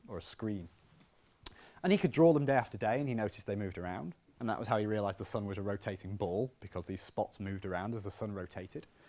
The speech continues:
And then, over hundreds of years, people have been counting these things, and very quickly a pattern emerges. Every eleven years or so, the number of spots you see on the sun at any given time goes from a very small number to a very big number to a very small number again.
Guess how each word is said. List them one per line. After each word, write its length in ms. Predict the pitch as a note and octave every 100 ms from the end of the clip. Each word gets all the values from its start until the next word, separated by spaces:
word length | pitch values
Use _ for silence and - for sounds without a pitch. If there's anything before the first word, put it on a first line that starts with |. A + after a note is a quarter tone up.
| - - - - - - - - _
And 160 | G#3 G#3
then, 280 | A#3 A3 - - -
over 180 | G3+ F#3
hundreds 340 | A#3 A#3+ E3+
of 80 | D#3+
years, 220 | D#3 D3
people 260 | - D#3 C#3
have 80 | B2+
been 260 | B2+ C3 - -
counting 380 | C#3+ E3 A#2
these 160 | G#2 F#2
things, 300 | - F2 A#2+ -
and 140 | C#3+
very 180 | D3+ F#3+
quickly 360 | B2 F#3 - G#2+
a 40 |
pattern 280 | G2+ G3+ -
emerges. 380 | G#2 F#2+ F2 E2+ _ -
Every 260 | G3 F3+
eleven 300 | E3+ D#3 D3
years 260 | C3+ C#3+ B2
or 60 | A#2+
so, 200 | G#2+ A2
the 80 |
number 220 | B2 C3 B2
of 80 |
spots 340 | A2+ - E3+ -
you 60 |
see 140 | C3+ C3
on 100 | B2
the 80 | A#2
sun 220 | C3 A#2
at 60 | D#3
any 160 | D#3+
given 240 | C3+ A#2 A2
time 320 | A#2 G#2 G#2+ - - -
goes 240 | C3+ A#2+
from 100 | -
a 60 | A2+
very 200 | D3 E3+
small 240 | - A#2+
number 360 | A2 G#2+ G#2 G2+ - -
to 80 | A2+
a 60 |
very 160 | G#2 G2+
big 200 | E3 C#3+
number 320 | D3+ C#3 C3 - -
to 80 | -
a 40 |
very 140 | A2 G#2+
small 220 | - G2
number 240 | G2 F#2
again. 220 | E2+ E2